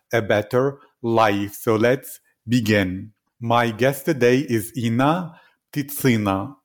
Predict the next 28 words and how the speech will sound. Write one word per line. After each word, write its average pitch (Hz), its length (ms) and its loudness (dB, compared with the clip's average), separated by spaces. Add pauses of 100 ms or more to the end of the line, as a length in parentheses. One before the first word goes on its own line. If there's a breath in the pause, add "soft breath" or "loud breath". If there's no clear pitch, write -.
(480)
Inna 165 300 -2
is 123 160 0
a 120 60 2
public 123 500 0
relations 110 580 -2
manager 107 520 -2
at 104 240 -2
the 104 80 -4
young 107 280 -2
startup - 680 0
Laurina, 104 880 0 (500)
an 123 140 -2
ambassador 139 960 0
at 120 240 -4
Kyiv 151 400 0
Legal 120 640 0
Hackers, 123 840 -4 (120)
and 117 200 0
a 117 60 2
law 123 300 0
bachelor 117 560 0
graduate 107 720 0
from 104 280 -4
National 120 640 -2
University 107 720 -2
of 107 200 -2
Kyiv 117 480 0 (420 loud breath)
Mohyla 104 640 0